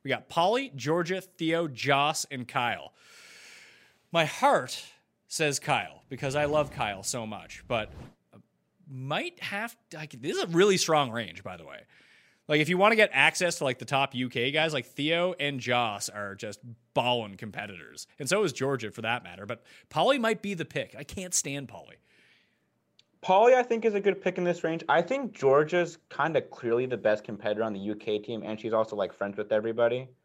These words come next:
Speaker 2: And she still causes drama as long as Bear will be around. So I think she's a pretty solid pick as well. And then, um, yeah, Pauly is someone who I definitely consider taking. And then Joss, I actually think, is kind of an overlooked competitor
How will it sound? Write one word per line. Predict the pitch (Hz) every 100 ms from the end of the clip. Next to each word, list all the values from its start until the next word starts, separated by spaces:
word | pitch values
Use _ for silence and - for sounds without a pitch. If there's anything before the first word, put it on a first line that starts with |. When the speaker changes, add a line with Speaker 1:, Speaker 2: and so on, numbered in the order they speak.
| _ -
Speaker 2:
And | 120
she | 131 123
still | - 127
causes | 123 117 110 101
drama | 101 101 101
as | 101
long | 101
as | 95
Bear | 95 98
will | 98
be | 107
around. | 104 107 113 117 _ _ _ _
So | 117
I |
think | 208 214
she's | 202 185
a |
pretty | 185 156 143
solid | 139 127 127
pick | 127 120
as | 113 95
well. | 98 107 117 123 - _ _ _ _ -
And | 113 117
then, | 117 120 120
um, | 113 110 104
yeah, | 127
Pauly | 123 - 160 165
is | 160
someone | 156 143
who | 143
I |
definitely | 135 139 139
consider | 135 123 123 120
taking. | - 117 113 120 113 110
And | 123
then | 143 156
Joss, | 156 196 262
I | 254
actually | 180 - 143
think, | 143 131 _
is | 139 -
kind | 139 135
of |
an | 123
overlooked | 113 113 110 110
competitor | 101 - 110 98